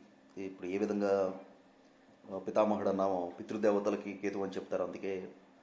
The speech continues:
మఖా నక్షత్రానికి పితృదేవత ఆధిపత్యం వచ్చిందనమాట. అలాగే మీరు అశ్విని నక్షత్రం వస్తే అన్నిటికన్నా ఫస్ట్ నక్షత్రం అది. అంటే ఏంటంటే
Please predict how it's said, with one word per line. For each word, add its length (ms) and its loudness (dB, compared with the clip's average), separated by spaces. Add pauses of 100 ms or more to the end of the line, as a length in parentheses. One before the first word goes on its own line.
(200)
మఖా 240 -6
నక్షత్రానికి 960 -4
పితృదేవత 460 -2
ఆధిపత్యం 540 -4
వచ్చిందనమాట. 560 -12 (600)
అలాగే 200 0
మీరు 120 2
అశ్విని 320 0
నక్షత్రం 360 -2
వస్తే 500 0
అన్నిటికన్నా 380 -2
ఫస్ట్ 260 -4
నక్షత్రం 380 -6
అది. 180 -8 (220)
అంటే 180 -4
ఏంటంటే 380 -8